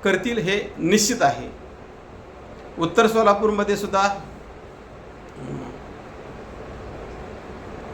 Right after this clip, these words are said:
दिलीप माने यांचं काम फार मोठं आहे. त्यांच्या ताब्यात कित्येक वर्ष सोलापूर, अ, ची कृषी उत्पन्न बाजार समिती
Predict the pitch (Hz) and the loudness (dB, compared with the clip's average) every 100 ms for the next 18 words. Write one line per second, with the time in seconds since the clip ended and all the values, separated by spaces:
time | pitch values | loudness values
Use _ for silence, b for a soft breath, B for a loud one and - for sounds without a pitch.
0 | - - - - - 139 170 240 240 196 | -12 -12 -12 -10 -6 6 10 10 10 6
1 | 175 208 - - - - - 254 165 202 | 6 4 0 -6 -14 -16 0 2 4 0
2 | 196 - 180 190 202 - - - - - | -4 0 6 6 4 -4 -12 -16 -16 4
3 | 202 220 202 165 202 170 190 - - - | 6 6 4 4 6 6 2 -4 -12 -18
4 | - 170 165 196 196 180 190 190 - - | -4 -2 0 2 4 6 4 0 -6 -4
5 | 175 214 202 180 - 190 202 - - - | 0 2 4 2 2 0 -2 -6 -14 -16
6 | - - - - - 185 214 220 226 - | -16 -16 -16 -8 4 6 8 6 0 -4
7 | - 156 139 147 - 196 147 - 180 180 | -10 -6 -6 -6 -2 0 0 -2 -2 0
8 | 233 - 214 202 196 180 180 185 165 165 | -2 2 2 4 4 4 2 0 -2 -2
9 | 208 | -6